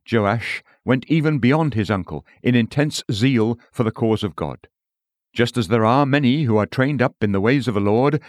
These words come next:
and are tireless in rendering some external service to the cause of the Lord Jesus Christ. They will give to the building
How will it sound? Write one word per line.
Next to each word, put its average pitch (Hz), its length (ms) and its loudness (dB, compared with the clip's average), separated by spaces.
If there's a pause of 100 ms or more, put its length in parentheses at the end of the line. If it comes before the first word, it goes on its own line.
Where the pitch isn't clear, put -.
(160)
and 117 140 2
are 120 100 2
tireless 143 580 0
in 110 200 2
rendering 127 440 0
some 117 280 0
external 95 540 -4
service 110 500 0 (220)
to 135 100 0
the 117 80 0
cause 110 540 0
of 101 100 -2
the 98 80 -2
Lord 98 420 0
Jesus 95 400 -6
Christ. - 520 -14 (880)
They 127 100 4
will 180 160 4
give 156 360 -2
to 143 100 -2
the 120 100 0
building 110 440 0